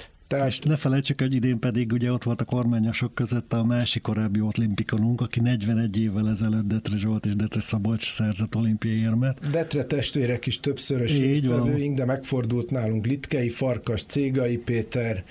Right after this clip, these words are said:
Speaker 1: nyugodjon békében Pomuc Tamás, tehát viszonylag nagy a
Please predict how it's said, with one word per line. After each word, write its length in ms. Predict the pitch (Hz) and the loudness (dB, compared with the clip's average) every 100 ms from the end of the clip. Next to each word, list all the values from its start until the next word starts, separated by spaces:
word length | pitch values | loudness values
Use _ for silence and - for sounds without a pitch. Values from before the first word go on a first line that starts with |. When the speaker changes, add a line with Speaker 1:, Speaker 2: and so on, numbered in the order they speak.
| - - | -12 -4
Speaker 1:
nyugodjon 500 | 127 123 117 117 113 | 0 0 0 0 0
békében 540 | 117 101 120 107 107 | 0 -2 -2 0 -2
Pomuc 380 | 131 120 107 - | -2 0 0 -2
Tamás, 440 | 143 139 131 - - - - - - - | -2 0 0 -2 -6 -12 -12 -14 -10 -6
tehát 220 | 131 - | -4 -2
viszonylag 520 | 151 - 131 123 117 | -2 0 0 0 0
nagy 240 | 131 131 127 | 0 2 0
a 160 | 113 | -2